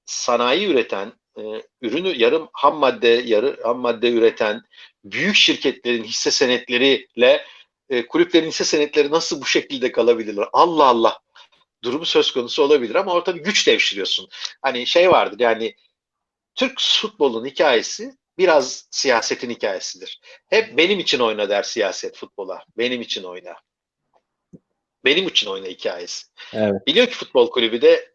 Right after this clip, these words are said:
Speaker 1: e, oynayabileceği sadece halk yok. Birileri için de oynayacak. O yüzden sanıyorum.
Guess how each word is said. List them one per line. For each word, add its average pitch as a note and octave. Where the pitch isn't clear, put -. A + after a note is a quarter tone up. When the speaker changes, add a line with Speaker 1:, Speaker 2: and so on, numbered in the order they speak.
Speaker 1:
e, A2
oynayabileceği C3
sadece A#2+
halk C3
yok. -
Birileri C3
için A#2
de A2+
oynayacak. A2
O F3+
yüzden D3
sanıyorum. G2+